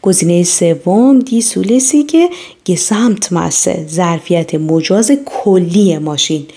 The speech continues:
وزن ماشین و همراه با بارش. گزینهٔ صحیح اینجا دو تا داریم.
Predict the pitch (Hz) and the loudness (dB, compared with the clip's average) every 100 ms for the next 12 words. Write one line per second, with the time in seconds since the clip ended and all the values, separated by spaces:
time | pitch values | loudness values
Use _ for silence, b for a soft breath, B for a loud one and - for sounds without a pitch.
0 | B B B 175 180 214 277 277 285 320 | B B B -2 0 2 4 4 4 2
1 | 294 262 240 220 202 208 208 208 208 208 | 2 2 0 0 0 0 0 2 2 0
2 | 170 170 156 - - - - - 311 349 | 0 -2 -2 -4 -6 -2 -2 0 0 2
3 | 370 370 339 - 285 294 294 233 196 208 | 4 4 2 2 2 4 4 2 2 0
4 | 220 220 220 196 185 175 175 180 - | 0 0 0 0 0 -4 -2 -2 -2